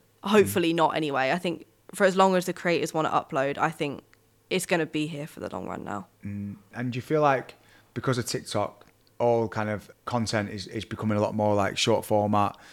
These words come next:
Speaker 2: People's attention span now is, like, ridiculous, right?
Speaker 1: Yeah.
Speaker 2: If you
Speaker 1: A
Speaker 2: don't get 'em in the first three seconds, you've lost 'em.
Speaker 1: a hun-, especially on TikTok. Like,
Speaker 2: Yeah.
Speaker 1: I was bad for it at one point. I fell out of, like, I loved creating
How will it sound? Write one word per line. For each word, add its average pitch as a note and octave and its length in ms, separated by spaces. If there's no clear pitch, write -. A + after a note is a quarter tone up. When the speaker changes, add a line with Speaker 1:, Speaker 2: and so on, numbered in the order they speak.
Speaker 2:
People's E3+ 240
attention F#3 460
span A2+ 260
now G2+ 180
is, G2 120
like, G#2+ 260
ridiculous, G#2+ 580
right? B2 320
Speaker 1:
Yeah. F3 360
Speaker 2:
If - 100
you - 40
Speaker 1:
A F#3 40
Speaker 2:
don't F3+ 160
get F#3+ 120
'em E3+ 80
in D3 40
the C3 60
first C#3 280
three B2+ 120
seconds, A#2+ 340
you've F#2+ 80
lost A2+ 280
'em. G2+ 160
Speaker 1:
a G3+ 40
hun-, F#3 260
especially G3 360
on E3+ 80
TikTok. D#3 560
Like, F3+ 320
Speaker 2:
Yeah. - 140
Speaker 1:
I G3 180
was F3+ 160
bad D#3+ 240
for - 140
it - 20
at D#3 80
one D#3+ 160
point. D3+ 180
I G#3 120
fell F#3+ 240
out - 100
of, E3+ 100
like, E3 120
I A3 100
loved A#3+ 300
creating G3+ 220